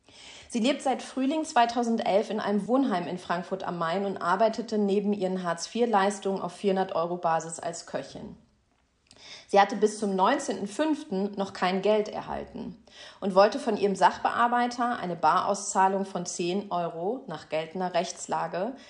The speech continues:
als Vorschuss ihres Erwerbslosengeldes bekommen. Ihr Sachbearbeiter weigert sich, die Barauszahlung vorzunehmen und fordert Christi Schwundeck auf zu gehen. Sie bleibt ruhig sitzen und will erst gehen, wenn man ihr die zehn Euro gegeben hat,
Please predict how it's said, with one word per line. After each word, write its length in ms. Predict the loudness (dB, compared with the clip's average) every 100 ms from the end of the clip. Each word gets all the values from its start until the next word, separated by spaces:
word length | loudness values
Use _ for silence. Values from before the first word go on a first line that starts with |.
| -12 -4
als 220 | -2 0
Vorschuss 680 | 2 2 2 0 0 0
ihres 260 | 0 0 0
Erwerbslosengeldes 1160 | -2 0 0 -2 -8 -6 -6 -6 -6 -6 -8 -12
bekommen. 600 | -16 -10 -8 -8 -12 -14 _ _ _ _ -20 -20 -6
Ihr 80 | 2
Sachbearbeiter 880 | 6 6 6 4 6 4 2 0 4
weigert 400 | 6 6 2 -4
sich, 240 | -6 -6 -8
die 120 | 0
Barauszahlung 760 | 4 4 2 -4 -2 -2 -2
vorzunehmen 560 | 0 0 0 -2 0 0
und 100 | 0
fordert 320 | 0 -2 -2
Christi 300 | -8 -10 -8
Schwundeck 420 | -8 -6 -6 -2
auf 160 | -4 -4
zu 180 | -10 -8
gehen. 420 | -6 -6 -8 -14 _ _ _ -20 -16 -8
Sie 80 |
bleibt 380 | 4 6 6 0
ruhig 180 | -2 -2
sitzen 580 | 0 0 0 -4 -2 -2
und 220 | -2 -2
will 100 | -2
erst 380 | 2 2 2 0
gehen, 260 | 2 4
wenn 140 | 4 2
man 140 | 0
ihr 100 | -2
die 140 | -4 -4
zehn 340 | -2 0 0
Euro 360 | 0 -2 -2 -4
gegeben 520 | -4 0 0 0 -6
hat, 360 | -8 -8 -14